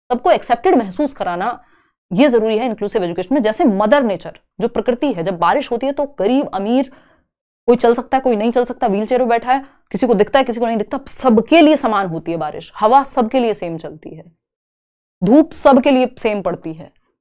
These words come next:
ये मत कहना छतरी लगा सकते हैं, गाड़ी की एसी में बैठ जाएंगे, normally अगर आप देखें तो। तो जब नेचर हमारे अंदर भेदभाव नहीं करती तो हमें भी नहीं करना चाहिए, ये थॉट लेकर के आती है इंक्लूसिव एजुकेशन। हर बच्चा सीख सकता है, आपको अपने मेथड में, अपने सिस्टम में चेंज करना है, इंफ्रास्ट्रक्चरल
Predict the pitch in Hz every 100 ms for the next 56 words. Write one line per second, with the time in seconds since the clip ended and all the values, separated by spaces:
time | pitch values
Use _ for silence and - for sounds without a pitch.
0 | _ _ _ _ - 233 269 262 269 202
1 | 226 226 220 220 233 208 196 196 214 202
2 | 196 214 202 175 170 190 214 226 240 185
3 | 160 156 151 - - _ _ _ _ _
4 | _ _ _ 320 403 294 214 269 403 403
5 | 285 285 294 254 320 339 - _ _ -
6 | 175 247 220 240 294 285 269 233 302 339
7 | - 214 277 214 294 320 208 247 254 208
8 | 202 208 294 226 277 - - 269 233 202
9 | 196 185 170 160 190 240 202 180 180 180
10 | 180 - - - - _ _ _ _ -
11 | 320 285 262 330 311 285 269 247 - 311
12 | 214 220 - 330 302 285 196 185 262 294
13 | 285 294 - - 311 196 220 190 - 226
14 | 262 - 240 233 233 - -